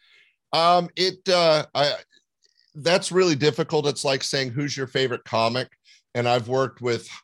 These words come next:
thousands and hundreds that are really good, uh, and, and many of them famous. Uh, the ones I call get the golden ticket. You know, I know lots of really funny people that would make, uh, any room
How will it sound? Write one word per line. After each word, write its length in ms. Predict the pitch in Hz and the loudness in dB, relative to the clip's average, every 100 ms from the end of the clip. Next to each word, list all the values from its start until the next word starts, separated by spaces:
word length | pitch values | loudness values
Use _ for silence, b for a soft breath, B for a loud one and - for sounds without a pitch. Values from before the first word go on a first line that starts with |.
| _ - | _ -10
thousands 680 | 117 120 135 123 143 139 120 | -4 0 0 0 -2 -4 -4
and 300 | 113 110 101 | -2 -2 -2
hundreds 440 | 131 147 135 117 | -2 -2 -2 -4
that 120 | 113 | -6
are 80 | 107 | -4
really 280 | 107 120 120 | -4 -2 -4
good, 480 | 92 113 117 127 123 B B B - | -4 -2 0 0 -4 B B B -4
uh, 140 | 113 113 | 0 0
and, 220 | 113 107 - - | 0 -2 -6 -6
and 220 | 117 110 - | -4 -4 -4
many 280 | 123 127 | 0 2
of 100 | 131 | 2
them 160 | 123 117 | 0 -4
famous. 540 | 98 123 127 135 131 - b b - | -2 -2 0 -4 -6 -10 b b -4
Uh, 140 | 110 | -2
the 100 | 107 | 0
ones 240 | 131 131 | -2 0
I 100 | 135 123 | -2 -2
call 460 | 143 127 120 117 | 0 0 2 -2
get 260 | 101 120 117 | -4 -8 -6
the 60 | 117 | -10
golden 440 | 107 113 117 110 | -2 0 0 -4
ticket. 460 | 98 127 123 131 - b b - | -4 -6 -2 -4 -4 b b -6
You 100 | 120 | -2
know, 80 | |
I 140 | 113 131 | 0 0
know 220 | 147 131 | 2 0
lots 460 | 107 113 127 127 113 | 2 2 2 0 -6
of 120 | 104 | -6
really 260 | 113 117 | -4 -4
funny 280 | 113 120 113 | -4 -2 -4
people 380 | 95 123 123 113 | -4 -4 -4 -4
that 160 | 104 98 | -4 -4
would 140 | 107 104 | -6 -2
make, 300 | 113 113 - _ _ _ _ - | -2 -4 -10 _ _ _ _ -4
uh, 360 | 110 104 104 - | 0 2 0 -2
any 200 | 139 160 | -2 0
room 560 | 151 135 135 131 113 107 | 0 0 0 0 -4 -8